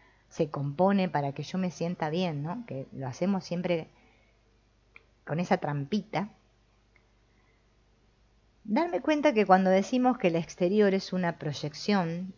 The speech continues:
del interior, ¿no? No, no, mm, acusar tanto al personaje, porque si no es como que van a ver que los va a atrapar la culpa. Entonces les va a costar entender mucho esto de la responsabilidad.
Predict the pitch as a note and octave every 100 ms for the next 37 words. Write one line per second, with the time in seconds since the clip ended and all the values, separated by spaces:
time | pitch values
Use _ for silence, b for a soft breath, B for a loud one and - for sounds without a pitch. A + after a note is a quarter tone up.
0 | - C#3 D3+ D#3+ E3+ F3+ G3 D3+ D3+ E3+
1 | - _ _ D3+ E3+ G#3+ A#3+ G3+ C#4 C#4
2 | - F3+ G3+ G#3+ B3 C4+ C4+ C4 _ -
3 | E3 D#3 D3+ - _ _ F3+ - F#3+ -
4 | A#3 A3+ A3 A3+ A3 G#3+ E3 D#3 E3 E3
5 | D3 - C#3+ D#3 D#3 E3+ A3 A#3+ C4+ C4+
6 | A#3+ A#3 A#3 B B B B G3+ G#3 C4+
7 | B3+ B3+ C4 G#3+ F3 G3 G3+ F#3 E3+ F3+
8 | F3 - G#3 E3 C3+ B2+ B2+ _ b b
9 | b b - F3+ G#3+ A3 C4 G#3+ G#3+ A3
10 | G#3+ - A3+ G#3+ G#3+ F3+ F3+ G3 A3+ B3+
11 | A#3 - E3 D3+ D3 D3 - D#3 D#3 D#3+
12 | D#3 C#3+ C#3 C3 B2